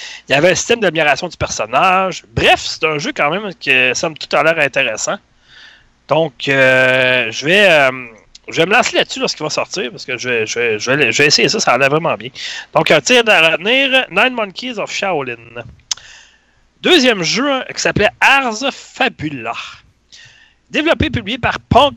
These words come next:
No-, Notion, un studio que je ne connaissais pas. En fait, c'est un jeu d'aventure dans lequel je devais incarner une actrice accompagnée d'un acteur qui revient dans un théâtre qui semble abandonné, dans lequel ils ont joué dix ans auparavant.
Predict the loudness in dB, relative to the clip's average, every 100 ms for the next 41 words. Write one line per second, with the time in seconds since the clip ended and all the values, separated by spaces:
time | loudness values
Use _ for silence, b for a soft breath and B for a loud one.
0 | -6 -6 -6 -6 -4 -2 -2 -2 -4 -6
1 | -16 -18 -18 -12 -10 -6 -4 -4 -2 -2
2 | -2 -4 -2 -2 -2 _ _ _ _ -10
3 | B B B B B B -2 0 0 2
4 | 2 2 2 2 0 0 -4 0 0 -2
5 | 0 2 2 0 0 2 2 0 -2 -2
6 | -2 -4 -2 -2 -4 -6 -4 -2 -2 -2
7 | -2 0 0 0 -2 2 2 4 2 -2
8 | -8 -10 _ b b b -10 0 2 2
9 | 0 0 -8 _ -8 -6 -6 -4 -2 -2
10 | -4 -10 -8 -6 -4 0 2 4 2 2
11 | -2 -6 -14 _ _ B B B B _
12 | 2 4 2 0 -4 -2 -6 -6 -8 -10
13 | -10 -8 -4 -4 -2 -2 -2 -6 -8